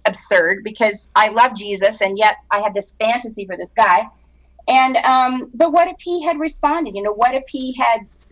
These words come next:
picked up on all of that and decided that, that he wanted to pursue me? I mean, I really put my marriage at risk and I really put my entire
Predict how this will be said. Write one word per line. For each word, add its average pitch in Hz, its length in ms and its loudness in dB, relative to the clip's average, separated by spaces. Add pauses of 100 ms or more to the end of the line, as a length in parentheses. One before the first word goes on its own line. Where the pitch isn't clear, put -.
(120)
picked 277 220 -2
up 240 160 2
on 208 160 0
all 196 200 0
of 190 80 -4
that 175 220 2
and 196 80 -8
decided 202 500 -2
that, 185 120 0 (160)
that 196 120 -4
he 226 140 -14
wanted 202 340 -2
to 226 120 -10
pursue 220 380 -8
me? 233 260 -4
I 226 120 4
mean, 233 320 -8 (240)
I 254 180 4
really 220 540 -2
put 214 260 2 (220)
my 226 160 -2
marriage 180 400 -4
at - 180 -4
risk 208 380 -4
and 208 80 2
I 214 60 2
really 247 260 0
put - 160 -2
my 233 120 0
entire 190 600 -2